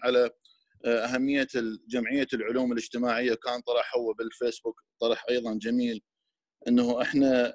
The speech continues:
آه، مع الأسف، آه، السوسيولوجيين والأنثروبولوجيين اللي بالعراق ما، ما دا نشتغل بروح ال-، الفريق، يعني، آه، ص-، يعني،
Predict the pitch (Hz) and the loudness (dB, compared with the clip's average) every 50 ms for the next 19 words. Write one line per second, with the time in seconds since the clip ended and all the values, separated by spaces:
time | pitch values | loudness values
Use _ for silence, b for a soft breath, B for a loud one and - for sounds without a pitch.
0 | - - 113 113 107 - 113 113 120 120 117 127 147 - - 139 135 127 - - | -6 -8 -8 -8 -6 -8 -6 -2 0 0 2 0 2 4 4 4 4 2 0 -6
1 | - - 123 120 117 117 110 - - 113 113 - - 143 131 - 139 135 139 135 | -6 0 2 4 4 4 4 0 -4 -8 -10 -6 -6 -4 -2 0 2 2 4 2
2 | 120 120 127 131 127 123 113 117 127 131 135 120 - 127 127 123 120 - 127 123 | 2 2 2 2 2 0 0 -2 -4 -4 -6 -2 0 0 0 0 0 -2 0 0
3 | 120 120 117 113 120 123 117 127 123 110 117 127 123 123 127 120 - _ _ _ | 0 0 -2 -2 -4 -2 -2 -2 -4 -2 0 0 2 2 2 0 -2 _ _ _
4 | _ _ _ _ _ _ 113 113 123 127 127 123 120 - 117 120 135 139 135 143 | _ _ _ _ _ _ 0 2 4 4 4 4 2 0 0 2 2 4 4 4
5 | 143 139 - - - 135 147 139 135 120 120 127 131 127 120 - 131 127 117 110 | 2 2 0 0 0 2 2 2 0 0 -2 0 0 0 0 0 -2 -2 -2 -2
6 | 104 - - - - - - 120 113 127 139 139 120 - - 104 104 92 95 98 | -4 -6 -8 -14 -20 0 2 4 4 6 4 4 2 2 0 0 0 0 0 -4
7 | 92 85 - - 107 104 - - _ - - - - - - - - - 113 113 | -8 -10 -12 -10 -8 -8 -8 -10 _ -18 -20 -18 -16 -16 -16 -12 -6 0 2 2
8 | 110 107 113 113 110 110 | 4 4 2 0 0 -2